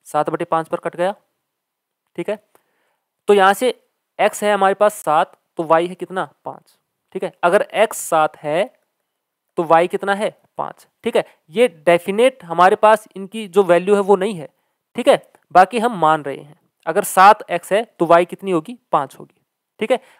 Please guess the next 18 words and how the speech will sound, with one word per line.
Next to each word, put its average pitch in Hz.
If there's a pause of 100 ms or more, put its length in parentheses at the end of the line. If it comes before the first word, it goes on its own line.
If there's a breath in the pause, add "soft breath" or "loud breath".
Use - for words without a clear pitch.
हमें 185
परसेंटेज 220
निकालना 156
है, 214
इसलिए 220
हमें 202 (560)
जो 202 (1160)
वैल्यू 196
है, 165 (320)
एग्जैक्ट 180
वैल्यू 165
है 208
वो 208
निकालने 185
की 196
ज़रूरत 151
नहीं 156
है। 143